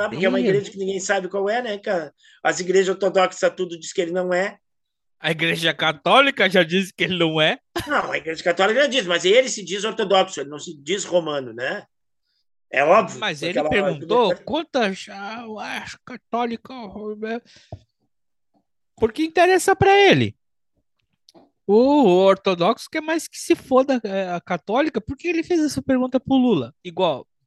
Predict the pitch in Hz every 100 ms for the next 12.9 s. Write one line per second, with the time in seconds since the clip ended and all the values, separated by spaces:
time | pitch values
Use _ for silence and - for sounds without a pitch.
0 | _ _ - 208 _ 175 170 165 170 165
1 | 175 165 160 165 170 165 170 - 131 120
2 | - - - - _ 220 - 311 - -
3 | - 294 262 277 262 269 269 254 254 240
4 | 247 247 240 247 170 - 107 _ _ _
5 | _ _ _ _ _ _ _ _ _ -
6 | 254 269 220 202 160 165 123 - 170 214
7 | - 101 95 _ _ _ _ _ _ -
8 | 214 160 113 113 127 117 156 160 170 175
9 | 196 - 226 - 254 214 185 139 135 147
10 | - 147 143 151 147 139 - 139 151 -
11 | 147 143 147 - 147 139 147 147 139 147
12 | 180 _ _ _ 131 123 123 120